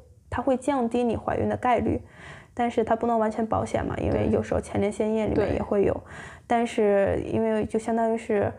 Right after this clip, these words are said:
Speaker 1: 它怎么样都会有风险，就是即使避孕套它也是百分之九十九的安全性，它还有百分之一的可能性你也会怀孕，所以说我们只是说在尽可能地降低这个，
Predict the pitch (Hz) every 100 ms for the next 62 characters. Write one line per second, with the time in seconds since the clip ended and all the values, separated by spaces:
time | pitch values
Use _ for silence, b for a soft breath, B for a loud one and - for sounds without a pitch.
0 | B B - 247 214 - 233 233 202 214
1 | 196 - - 214 - 226 233 - 233 226
2 | 233 247 233 - 254 247 220 233 - -
3 | 226 226 226 220 220 226 226 220 - -
4 | 107 - - - - - B B - 226
5 | 233 226 226 - 107 107 107 107 107 107
6 | - - - 107 101 107 - - - -
7 | - - B B B - 226 220 214 220
8 | 208 202 208 214 - 220 214 202 202 196
9 | 220 - - - - 208 202 208 214 214
10 | - -